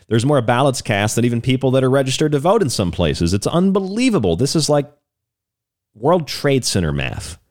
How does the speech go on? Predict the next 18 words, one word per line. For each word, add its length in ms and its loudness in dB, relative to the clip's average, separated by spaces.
Two 180 0
planes, 640 2
yet 300 -2
three 200 0
buildings 380 0
collapse. 640 -6
It's 100 -6
amazing 720 0
how 180 2
federal 480 0
mathematics 640 0
and 80 2
engineering 560 2
works. 320 -2
I 60 0
mean, 200 0
I, 100 -2
I, 180 -4